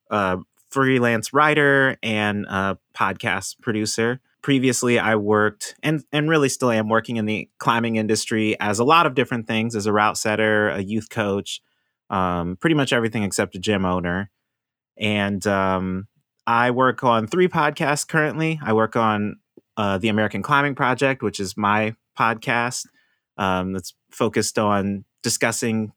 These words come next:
different community issues in rock climbing. Right now, we're talking about race and racism and its impact on climbing, but it will, the topic will shift,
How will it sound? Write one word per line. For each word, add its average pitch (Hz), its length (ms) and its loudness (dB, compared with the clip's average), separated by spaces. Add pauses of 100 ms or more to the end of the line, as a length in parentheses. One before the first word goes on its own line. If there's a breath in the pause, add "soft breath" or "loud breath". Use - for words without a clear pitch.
different 123 500 -2
community 117 540 2
issues 117 520 -2
in 107 240 -6
rock 104 220 0
climbing. 120 540 -2
Right 117 220 0
now, 113 160 2
we're 110 100 2
talking 107 280 -2
about 92 200 0
race 95 220 -4
and 95 80 -6
racism 107 480 -2
and 95 80 -2
its 95 140 -8
impact 104 360 -4
on 104 120 -8
climbing, 110 380 -2
but 92 260 -2
it 98 160 -8
will, 95 380 -2
the - 40 -20
topic 107 360 -4
will 95 100 -6
shift, - 460 -6